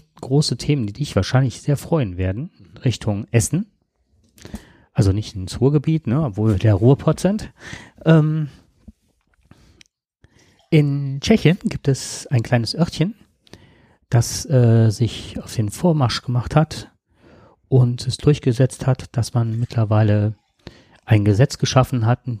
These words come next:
ähm, dass Lebensmittel nicht mehr weggeworfen werden dürfen. Und dass die Lebensmittel werden, die halt am Tag nicht verkauft, die verderbliche Ware sind, müssen an Bedürftige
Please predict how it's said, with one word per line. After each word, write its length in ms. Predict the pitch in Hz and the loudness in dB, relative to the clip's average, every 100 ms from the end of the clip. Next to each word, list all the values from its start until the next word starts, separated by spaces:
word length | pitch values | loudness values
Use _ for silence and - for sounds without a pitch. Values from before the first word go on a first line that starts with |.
| - | -8
ähm, 800 | 139 113 104 110 104 107 101 104 - | 0 2 4 4 4 2 0 -4 -4
dass 300 | 117 - - | -2 0 -2
Lebensmittel 680 | - 123 123 - 120 117 113 | -2 0 0 0 2 4 2
nicht 240 | 104 107 - | 0 -4 2
mehr 160 | 104 | 4
weggeworfen 460 | 101 - 87 90 92 | 4 2 -2 -2 -4
werden 200 | 85 87 | -6 -6
dürfen. 380 | 87 85 101 - _ _ _ - - _ _ _ _ _ _ | -8 -8 -12 -20 _ _ _ -20 -20 _ _ _ _ _ _
Und 540 | 135 113 110 - - - | 2 2 2 -6 -4 0
dass 440 | - - - 127 - _ | 0 -2 -12 -14 -16 _
die 480 | 117 117 104 98 95 | -2 0 2 2 0
Lebensmittel 880 | 98 151 160 - 143 139 135 139 127 _ | 0 -2 -2 -2 0 2 2 0 -2 _
werden, 960 | 165 160 123 104 120 135 135 131 131 123 | -20 -18 -4 2 4 4 0 -4 -4 -8
die 340 | 107 104 107 | -6 -4 -4
halt 340 | 110 - 101 - | -4 0 0 0
am 140 | 101 | -2
Tag 240 | - 117 | 0 0
nicht 140 | 104 - | 0 -2
verkauft, 440 | - 160 170 - | 2 4 2 0
die 100 | 113 | -6
verderbliche 640 | 104 - 98 104 - 87 90 | -4 -4 0 0 0 -6 -2
Ware 300 | 104 135 135 | 0 2 0
sind, 280 | 120 123 - - - - - | 0 -6 -8 -20 -20 -18 2
müssen 540 | 151 165 156 151 147 | 2 4 0 -4 -6
an 180 | 139 117 | -2 0
Bedürftige 680 | 107 107 107 110 101 101 | 0 0 0 -2 0 2